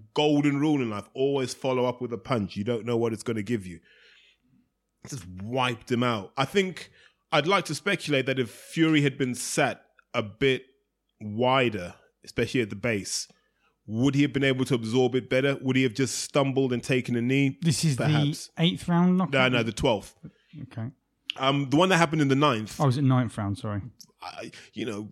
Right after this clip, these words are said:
Speaker 1: I think you just have to accept Wilder has unearthly power, like,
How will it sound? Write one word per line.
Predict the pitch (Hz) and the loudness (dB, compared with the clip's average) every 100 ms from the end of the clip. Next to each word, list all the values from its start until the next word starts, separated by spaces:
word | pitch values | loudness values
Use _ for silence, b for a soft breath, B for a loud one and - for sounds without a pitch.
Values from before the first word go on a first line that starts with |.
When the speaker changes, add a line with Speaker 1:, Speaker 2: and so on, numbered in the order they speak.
| - | -6
Speaker 1:
I | 135 | 0
think | 190 160 | 2 0
you | |
just | 135 139 | 0 -2
have | 123 | 0
to | 123 | -2
accept | 110 117 101 | -2 -2 -2
Wilder | 110 127 123 117 | 0 2 2 2
has | 110 110 | 0 0
unearthly | 113 117 113 - 104 | 0 -2 -4 -6 -6
power, | - 110 90 - _ _ _ _ _ _ | -4 -4 -6 -14 _ _ _ _ _ _
like, | 110 117 | -4 -4